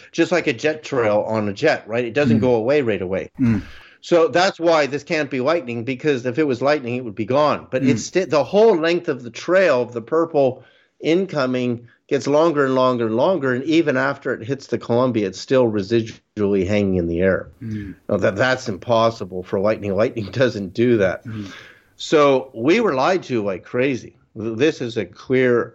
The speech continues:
Speaker 1: example of, of an unknown coming from this mesospheric neurosphere region, which in this report from, um, Fort Collins, Colorado,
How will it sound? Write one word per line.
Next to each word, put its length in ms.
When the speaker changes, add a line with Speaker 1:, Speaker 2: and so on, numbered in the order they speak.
Speaker 1:
example 960
of, 460
of 160
an 100
unknown 880
coming 420
from 340
this 300
mesospheric 840
neurosphere 580
region, 440
which 440
in 240
this 220
report 440
from, 300
um, 160
Fort 260
Collins, 400
Colorado, 840